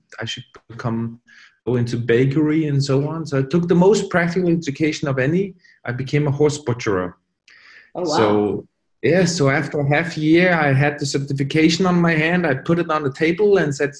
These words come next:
Speaker 1: "Okay, Daddy, now I want to go to university." He felt a little bit fooled, but I went to university, and, uh, I think he became happy for that afterwards. So my first experience was actually in,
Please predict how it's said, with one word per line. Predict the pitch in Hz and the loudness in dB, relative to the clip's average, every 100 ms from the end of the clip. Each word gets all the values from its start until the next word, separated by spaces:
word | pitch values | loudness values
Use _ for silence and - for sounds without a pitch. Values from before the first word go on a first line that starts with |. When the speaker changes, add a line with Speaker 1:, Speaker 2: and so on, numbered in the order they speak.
| - | -12
Speaker 1:
"Okay, | 135 165 170 175 - _ _ - | -6 0 0 0 -8 _ _ -2
Daddy, | 156 175 208 - - - | 0 0 -2 -8 -16 -8
now | 123 131 | -4 0
I | |
want | 139 135 135 | 0 2 0
to | |
go | 135 127 | 0 0
to | 123 | 0
university." | 123 117 113 104 101 - _ 101 90 - _ _ - - _ | -4 -4 -2 -2 -4 -8 _ -12 -12 -16 _ _ -20 -20 _
He | 160 | -2
felt | 165 196 208 | 0 2 4
a | 202 | 4
little | 214 254 | 4 4
bit | 214 | 2
fooled, | - 185 202 247 - 135 - _ _ _ _ _ | 0 0 2 2 0 -6 -14 _ _ _ _ _
but | 147 156 147 | 0 0 2
I | 143 | 2
went | 147 170 | 0 -2
to | 170 | -4
university, | 160 156 139 139 151 156 - 165 160 | 0 0 0 0 -2 -4 0 0 0
and, | - 120 117 117 | -2 -4 -4 -6
uh, | 113 110 107 | -8 -10 -10
I | 113 | -12
think | - 120 | -8 -8
he | 117 110 | -6 -10
became | 92 - 95 | -12 -10 -10
happy | 98 101 _ | -10 -14 _
for | - | -18
that | - 90 | -16 -18
afterwards. | - _ 87 87 - - _ _ _ - _ _ | -18 _ -14 -12 -14 -20 _ _ _ -20 _ _
So | - 117 117 | -2 0 2
my | 123 | 0
first | 131 175 175 | 0 -2 -2
experience | 147 - 151 143 139 | -4 -2 0 0 0
was | 139 135 | -2 -2
actually | 117 113 - 110 110 98 | -4 -8 -6 -4 -2 -4
in, | 104 101 | -4 -6